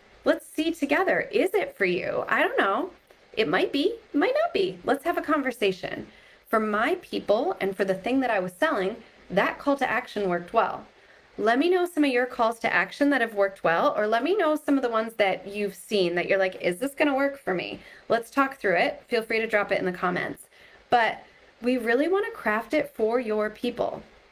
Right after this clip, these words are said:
right? So if you want them to click the link, read the page, and then send you a message, great. If you want them to click the link and then scroll to the bottom of your website and book a free call so you can have a face-to-face talk about it,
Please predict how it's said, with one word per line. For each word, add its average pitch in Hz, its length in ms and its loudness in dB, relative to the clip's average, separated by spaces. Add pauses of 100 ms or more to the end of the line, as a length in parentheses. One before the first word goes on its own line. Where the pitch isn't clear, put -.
(200)
right? 302 360 2 (580)
So 269 340 0
if - 160 -6
you 277 100 2
want 302 160 2
them 392 140 4
to 392 40 -2
click 359 320 -2
the 339 100 2
link, 240 380 0 (140)
read 220 340 0
the 269 60 -6
page, 196 500 0 (140)
and 202 160 0
then 226 200 2
send 240 300 -2
you 202 140 2
a 175 60 -2
message, 185 680 0
great. - 420 0
If 202 140 -6
you 226 80 -4
want 262 180 2
them 349 240 0
to - 120 -2
click 294 400 -4
the 240 80 2
link 208 500 -2 (420)
and 214 140 0
then 262 140 2
scroll 247 280 2
to 277 100 2
the 233 160 0
bottom 226 180 0
of 202 120 -2
your 190 120 2
website 202 440 0
and 185 120 0
book 226 180 -4
a 196 40 0
free 233 280 0
call 208 340 0
so 180 160 -6
you 190 120 0
can 226 100 -4
have 208 140 0
a 170 40 -4
face-to-face 180 720 -2
talk 311 300 0
about 170 260 -2
it, - 220 -2